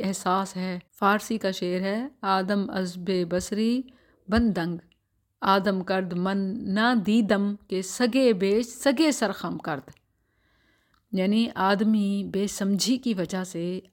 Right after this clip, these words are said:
آدمی کی بندگی کرنے لگا۔ "آدم از بے بصری بندنگ آدم کرد، من نہ دیدم"، میں نے تو نہیں دیکھا، "من نہ دیدم"، دید دیکھنا، میں نے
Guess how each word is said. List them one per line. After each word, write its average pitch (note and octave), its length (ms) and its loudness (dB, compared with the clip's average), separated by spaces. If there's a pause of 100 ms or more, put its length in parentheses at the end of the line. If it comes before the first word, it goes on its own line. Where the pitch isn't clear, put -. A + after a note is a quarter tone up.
آدمی C#4 520 4
کی A#3+ 200 -2
بندگی G#3 500 0
کرنے F3 340 -6
لگا۔ - 320 -8 (200)
"آدم F3+ 560 4
از G3+ 260 -2
بے F3 220 2
بصری G3 640 0
بندنگ G3+ 600 2 (280)
آدم C#4+ 460 6
کرد، E3 320 0 (880)
من A#3+ 400 6
نہ C4+ 220 8
دیدم"، A3+ 580 2
میں G3+ 140 0
نے C4 140 2
تو C4+ 100 -2
نہیں D#4+ 180 4
دیکھا، G#3 520 0
"من A3 400 -2
نہ B3+ 180 4 (100)
دیدم"، A3 520 2
دید G#3+ 520 -2
دیکھنا، F#3+ 360 -4 (600)
میں A#3 200 4
نے F#4 80 6